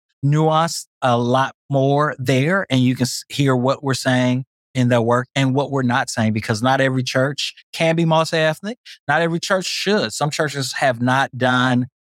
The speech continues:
the work that they need to, to be able to welcome people from different ethnicities and,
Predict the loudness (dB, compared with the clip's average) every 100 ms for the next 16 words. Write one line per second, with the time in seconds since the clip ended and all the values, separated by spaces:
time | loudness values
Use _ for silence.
0 | _ -2 0 2 0 0 -2 0 0 2
1 | 2 -2 -6 -6 -6 -6 -6 -2 0 2
2 | 2 0 -2 0 0 2 0 0 -2 0
3 | -2 -2 -4 0 0 -2 -8 _ 0 0
4 | 2 0 0 0 -2 -2 -2 -2 0 0
5 | 0